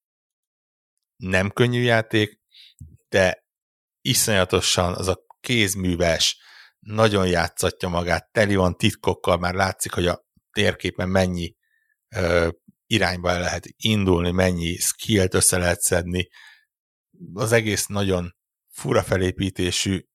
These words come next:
<clears throat> abban a szempontból, hogy tényleg egy kis gomba figurát irányítasz, és például rögtön az elején kiderül, hogy mivel nagy a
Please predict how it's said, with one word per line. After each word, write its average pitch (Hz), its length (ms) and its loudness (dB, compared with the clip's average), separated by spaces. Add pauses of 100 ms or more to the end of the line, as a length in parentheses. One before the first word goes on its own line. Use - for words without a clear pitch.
<clears throat> - 1300 -10
abban 104 180 0
a 92 40 2
szempontból, 92 480 -2
hogy 95 220 -2 (340)
tényleg 101 280 2
egy 90 160 -2 (160)
kis - 240 0
gomba 87 560 2 (160)
figurát 87 560 -2 (140)
irányítasz, 90 720 -2 (580)
és 90 480 0 (720)
például 90 640 0 (1500)
rögtön 107 280 -4
az 92 80 -4
elején 90 240 0
kiderül, 95 400 0
hogy 92 120 -2
mivel 92 340 0
nagy 101 260 0
a 85 280 0